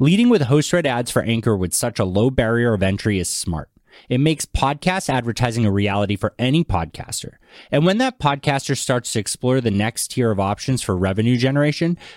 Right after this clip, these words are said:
they'll find they're eligible for Spotify Audience Network. Automated ads enable an Anchor podcaster to set up additional ad markers for Spotify to fill them if either the listener or the show itself fit the targeting of the ad Spotify has sold.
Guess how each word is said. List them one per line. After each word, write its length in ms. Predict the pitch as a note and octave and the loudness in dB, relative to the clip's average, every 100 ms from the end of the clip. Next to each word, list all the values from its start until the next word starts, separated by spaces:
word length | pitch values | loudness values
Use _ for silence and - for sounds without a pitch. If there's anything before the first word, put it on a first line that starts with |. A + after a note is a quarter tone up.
| - | 0
they'll 140 | F3 | 0
find 420 | F3+ - E3 F#3+ A3+ | 0 -2 0 2 0
they're 180 | G#3 | 0
eligible 460 | B2+ C3 C3 A#2+ C3 | 0 0 2 0 0
for 140 | - | -2
Spotify 600 | - - A2 A#2 - A#2+ - | -4 -4 -2 -2 -2 -2 -2
Audience 420 | G2+ G#2 G2+ - | -2 0 -2 -2
Network. 360 | E2+ - - - _ _ _ _ - | -6 -6 -12 -20 _ _ _ _ -4
Automated 500 | C#3+ E3+ G3 G#3 F#3 | -2 0 0 2 2
ads 300 | D#3 D#3 D3 | 2 -2 0
enable 340 | B2+ A#2+ A#2+ A#2 | 2 2 2 0
an 100 | A2+ | 2
Anchor 300 | B2+ C3 D#3 | 0 0 -2
podcaster 640 | - A#2 G#2+ A#2+ A#2 A#2+ | 0 -2 -2 -4 -2 -2
to 80 | G#2 | -2
set 220 | - A#2+ | -2 -4
up 100 | A2 | -2
additional 480 | G2+ F#2 A#2 E3 D#3+ | -4 -2 0 0 0
ad 180 | A#2 G#2+ | 0 -2
markers 340 | G2 G2 G#2+ - | 0 0 0 -2
for 140 | G#2+ | -4
Spotify 500 | - B2+ C3 C3+ C#3+ | -2 -2 0 0 -2
to 80 | B2 | -2
fill 280 | - G3 F3 | 0 0 2
them 260 | F#2+ F#2 - - | 2 0 -4 -8
if 160 | C#3 C3 | -6 -4
either 320 | F#3 G#3 G3 | -2 0 0
the 140 | D3+ A#2+ | 0 0
listener 720 | G#2+ B2+ C3+ F#3+ F3+ G3+ - | 2 2 2 0 0 0 0
or 100 | C3+ | 2
the 140 | A#2+ A2+ | 2 0
show 300 | - D#3+ F3 | 2 0 0
itself 420 | - C3 A2+ - | 0 0 -2 0
fit 180 | B2+ - | -2 0
the 100 | B2 | -2
targeting 500 | C3 C3+ C#3 C#3+ B2+ | 0 0 0 0 0
of 80 | |
the 120 | G#2+ - | -2 -2
ad 220 | G#2 G2+ | -4 -4
Spotify 520 | - G2 F#2+ G2 C#3 | -4 -2 -2 -2 -2
has 120 | F2+ | -2
sold. 320 | - F#2 - | -2 -2 -4